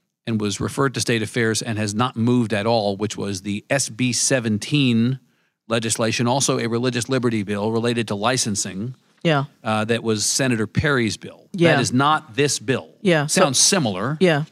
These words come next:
Speaker 1: but not this bill.
Speaker 2: So, yeah, you could make an argument that the, the least offensive of the array of, of anti-L G B T Q bills, or the, those bills who had an, a potential to be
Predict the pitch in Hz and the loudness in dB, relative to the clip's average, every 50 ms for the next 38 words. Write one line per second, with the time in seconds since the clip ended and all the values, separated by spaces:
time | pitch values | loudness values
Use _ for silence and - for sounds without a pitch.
0 | _ _ - 135 131 139 131 123 - 107 101 - - - - - 226 208 214 226 | _ _ -2 0 0 0 0 0 -2 -6 -6 -8 -14 -10 0 4 4 6 6 6
1 | 214 196 202 214 202 - 233 185 196 185 - 185 175 170 170 170 180 170 156 151 | 6 4 4 2 2 2 2 2 0 0 2 2 2 2 2 2 2 2 2 2
2 | 151 - 160 139 - - - 160 151 151 - - 151 160 151 165 190 208 208 - | 2 2 0 0 0 -2 -2 -2 -2 -2 -2 -2 0 2 4 4 4 4 4 4
3 | - 160 170 - - 170 170 175 160 - - 160 147 147 147 147 147 135 131 143 | 2 0 -2 0 0 0 2 2 2 2 0 0 0 0 0 -2 -2 -2 -2 0
4 | 151 143 135 - 151 151 139 143 160 160 160 160 156 151 139 131 - - _ _ | -2 -2 -2 -2 -4 -2 0 2 2 2 2 0 -2 -4 -6 -8 -14 -20 _ _
5 | _ - 156 143 147 - 156 170 180 156 175 156 143 151 160 143 139 143 139 - | _ -12 -10 -10 -6 -4 -2 -2 0 0 0 0 2 0 0 0 -2 -4 -4 -6
6 | - 139 135 - 139 139 127 127 - _ _ - - 170 170 156 139 131 123 139 | -8 -10 -8 -8 -8 -8 -8 -10 -14 _ _ -2 2 4 4 4 4 0 0 -2
7 | 139 - - 139 143 143 135 123 - - - - 143 151 143 143 143 147 170 160 | -4 -6 -4 -2 -2 0 -2 -4 -6 -10 -8 -2 0 2 2 2 2 2 2 2
8 | 151 - 160 160 160 139 139 131 127 - - 151 - - 214 233 214 - - 135 | 2 2 2 2 2 0 -2 -4 -6 -8 -6 -4 0 2 4 4 4 2 0 -2
9 | 127 147 - 160 139 151 139 135 | -2 -2 -4 -2 0 0 -2 -2